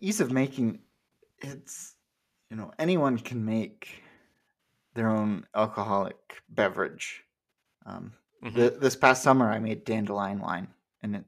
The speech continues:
Speaker 1: it's just not that hard. Um,
Speaker 2: Mm-hmm.
Speaker 1: a-, and you can, there's lots of,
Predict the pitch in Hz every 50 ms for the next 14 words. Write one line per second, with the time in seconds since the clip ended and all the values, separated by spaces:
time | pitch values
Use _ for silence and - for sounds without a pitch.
0 | _ _ _ _ _ - - - - - 110 - 113 107 98 - 92 95 - -
1 | - - 104 104 101 104 120 139 165 - - _ _ - - - - _ _ _
2 | _ _ _ _ _ _ - - 104 98 90 131 190 - - - 156 - - 175
3 | 151 147 147 147 151 135 - 160 143 127 117 107 - - _ _ _ _ _ _
4 | - 117 117 117 110 113 113 113 120 117 117 - - 120 104 98 95 - -